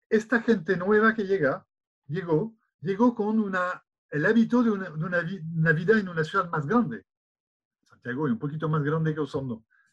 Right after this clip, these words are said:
Entonces, necesitaban restaurantes, necesitaban teatro, necesitaban cultura, necesitaban lugares para pasarlo bien, etcétera. Y eso generó una, una dinámica impresionante. El, el Osorno de hoy no tiene nada que ver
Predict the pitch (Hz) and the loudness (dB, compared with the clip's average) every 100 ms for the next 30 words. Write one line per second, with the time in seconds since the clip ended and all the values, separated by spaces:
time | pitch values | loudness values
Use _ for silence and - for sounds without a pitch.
0 | _ _ 131 156 180 139 - _ _ _ | _ _ 0 0 4 2 0 _ _ _
1 | _ _ - 175 190 185 160 160 151 143 | _ _ 0 0 2 -2 0 2 2 2
2 | 143 - 214 226 233 208 156 156 156 131 | -2 0 2 2 2 0 -6 -4 -2 -2
3 | 120 180 214 233 226 160 151 131 120 127 | 0 0 0 0 0 0 -4 -4 -4 -6
4 | 123 233 220 202 156 139 - 147 135 139 | -4 0 0 0 -6 -10 -8 -2 0 0
5 | 127 117 _ _ 139 147 160 165 156 - | -2 -6 _ _ 0 4 6 6 4 2
6 | 135 135 139 131 127 127 139 208 233 214 | -4 -2 -2 -4 -2 0 2 4 4 2
7 | 160 160 151 - _ _ 156 170 277 269 | -2 -6 -6 -6 _ _ -8 -2 0 0
8 | 170 151 151 277 262 165 139 123 104 - | 2 2 2 2 2 0 -2 -4 -6 -12
9 | _ _ _ _ - 240 226 147 170 180 | _ _ _ _ -2 2 2 2 -2 -4
10 | 160 190 160 151 - 262 233 160 139 156 | -4 -4 -2 -6 -2 0 0 0 -4 -2
11 | 196 226 220 185 147 226 170 160 175 190 | -2 0 0 2 2 2 0 -4 -12 -8
12 | 143 202 202 139 139 - | -4 -4 -2 -4 -4 -6